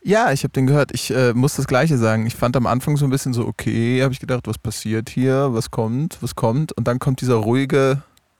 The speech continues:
Breakdown und dann kommt der Beat rein und das ist richtig geil.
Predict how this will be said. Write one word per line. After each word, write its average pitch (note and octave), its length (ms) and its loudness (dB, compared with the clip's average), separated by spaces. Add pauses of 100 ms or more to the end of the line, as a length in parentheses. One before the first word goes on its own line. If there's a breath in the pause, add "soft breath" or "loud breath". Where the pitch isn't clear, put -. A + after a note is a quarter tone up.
(420)
Breakdown C3+ 720 2
und G#2 100 -2
dann A#2 120 0
kommt B2 200 -2
der A#2 80 0
Beat - 360 -4
rein G2+ 340 -2
und G2+ 200 -6
das A#2 160 0
ist - 140 -8
richtig - 320 -6
geil. G#2 360 -2